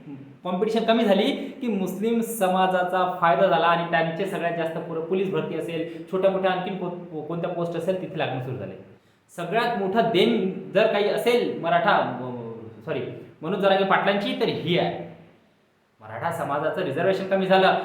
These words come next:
आणि ज्या भागामध्ये ते गेले, ईबीसी मध्ये एवढा मोठा कोटा होता, ओपन मधून लागायचे, ईबीसी मधून लागायचे, इकॉनॉमी बॅकवर्ड क्लासेस मधून,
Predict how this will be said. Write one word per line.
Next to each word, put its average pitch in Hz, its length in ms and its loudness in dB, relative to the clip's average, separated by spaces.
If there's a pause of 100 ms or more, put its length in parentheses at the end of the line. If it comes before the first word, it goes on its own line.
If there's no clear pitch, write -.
(100)
आणि 165 180 0
ज्या 214 320 6
भागामध्ये 196 680 4
ते 175 80 2
गेले, 156 680 0
ईबीसी 180 340 0
मध्ये 185 360 2
एवढा 175 180 2
मोठा 190 240 0
कोटा 180 280 2
होता, 196 200 4
ओपन 202 280 4
मधून 190 240 0
लागायचे, 160 360 2
ईबीसी 175 300 -2
मधून 180 240 -4
लागायचे, 165 420 0 (420)
इकॉनॉमी 175 340 2
बॅकवर्ड 185 300 2
क्लासेस 170 320 0
मधून, 165 320 -2